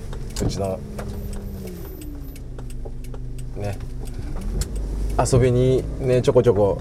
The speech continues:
慎二の実家にあ-、遊びに行ったりして、泊まらせてもらったりとかね、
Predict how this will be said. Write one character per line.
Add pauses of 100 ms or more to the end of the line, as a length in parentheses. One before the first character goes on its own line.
(120)
慎
二
の
実
家
に
あ-、 (260)
遊
び
に
行
っ
た
り
し
て、
泊
ま
ら
せ
て
も
ら
っ
た
り
と
か
ね、